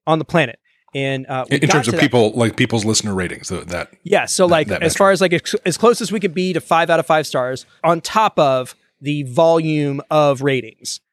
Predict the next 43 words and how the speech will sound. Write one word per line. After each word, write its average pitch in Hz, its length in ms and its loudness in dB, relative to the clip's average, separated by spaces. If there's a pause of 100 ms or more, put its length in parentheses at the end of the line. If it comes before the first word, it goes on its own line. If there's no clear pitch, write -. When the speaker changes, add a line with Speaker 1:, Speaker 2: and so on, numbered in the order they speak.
(100)
Speaker 1:
We 147 100 0
have 139 280 2
Speaker 2:
Come 123 120 0
on. - 180 -2 (220)
Speaker 1:
the 170 60 2
bestest 147 500 0
of 123 260 -4
and 147 180 -4
mostest 135 420 -4
of 113 100 -10
both 117 220 -8
of 110 60 -16
those 110 300 -10
currently. 123 340 -4
Speaker 2:
Love - 120 4
it. - 260 -8 (220)
Love 381 140 0
Speaker 1:
And 202 80 2
Speaker 2:
it. 208 40 2
Speaker 1:
we 240 120 4
can't, 240 240 -2
we 233 100 -2
can't 277 240 0
do 359 140 4
that 170 240 2
without 185 220 2
you 233 120 2
guys. - 260 -2
So 139 280 0 (340)
if 165 160 0
you 180 100 -2
haven't 220 280 0
already, 160 340 4
please 147 600 -2
submit 147 260 -2
a 135 60 0
five-star 139 400 0
review, 139 400 -2
and 135 340 -4
we're 147 120 -6
just 143 260 -4
gonna 143 160 0
continue 151 640 2